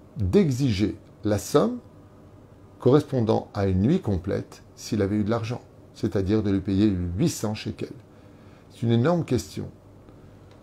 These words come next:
Est-ce qu'on va selon la Recha ou est-ce qu'on va selon la Sefa ? Est-ce qu'il aurait dû, maintenant qu'il est devenu riche, venir le voir et le payer ou pas ? Alors la réponse est très longue ici, je vous dis franchement, il y a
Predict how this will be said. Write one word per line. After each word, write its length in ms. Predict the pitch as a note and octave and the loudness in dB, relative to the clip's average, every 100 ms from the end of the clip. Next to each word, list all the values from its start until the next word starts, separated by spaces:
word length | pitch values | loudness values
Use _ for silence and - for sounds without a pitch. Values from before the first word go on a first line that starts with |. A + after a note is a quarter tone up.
| - | 0
Est-ce 140 | D3 D3 | 0 2
qu'on 180 | E3 | 0
va 140 | C3+ A#2 | 4 2
selon 280 | - G2+ G2+ | 2 0 0
la 120 | G2 | 2
Recha 440 | A2 D3 G#3 C#4 - - - - | 2 4 0 -2 -6 -20 -12 0
ou 100 | A2 | 0
est-ce 100 | A2 | 0
qu'on 160 | A#2 | -2
va 140 | G#2 A2 | 0 0
selon 280 | - G2+ | -2 -2
la 120 | G2 F#2 | 0 -4
Sefa ? 520 | - G2+ F#2 - - - - - - - - | -4 -4 -4 -10 -16 -20 -20 -20 -20 -10 0
Est-ce 160 | C3 | 0
qu'il 160 | - C#3 | 4 4
aurait 140 | A2+ | 4
dû, 280 | G#2+ A2+ F#2+ - - - - - - - | 2 2 0 -4 -20 -20 -20 -20 -12 4
maintenant 380 | B2 C3+ C#3+ C3 | 4 6 0 2
qu'il 160 | C3 | 2
est 40 | G#2+ | 2
devenu 200 | A2+ A2 | 4 4
riche, 400 | A#2 G#2 - - - - - | 2 -2 -6 -16 -20 -20 -6
venir 340 | F#2+ C3+ C#3 | 4 6 8
le 60 | B2+ | 6
voir 160 | A#2 G#2+ | 6 4
et 40 | |
le 100 | G2 | 2
payer 480 | F2+ D3+ D#3+ G3+ A3+ - | 4 4 6 2 2 -4
ou 60 | A#2+ | -6
pas ? 260 | - - - - - - - - - - - - - | -4 -6 -8 -20 -20 -20 -20 -20 -20 -20 -20 -12 4
Alors 160 | A#2+ | 6
la 80 | E3 | 6
réponse 360 | F#3 G3+ A#3 B2 | 4 2 0 -2
est 100 | - | 2
très 160 | - | 6
longue 180 | D3 A2+ | 6 4
ici, 240 | G2 - | 0 0
je 60 | B2 | 0
vous 60 | A2 | 0
dis 100 | B2 | -2
franchement, 480 | - G#2 - D#3 | -2 -2 0 0
il 60 | A#2+ | 0
y 20 | |
a 160 | G#2+ | -2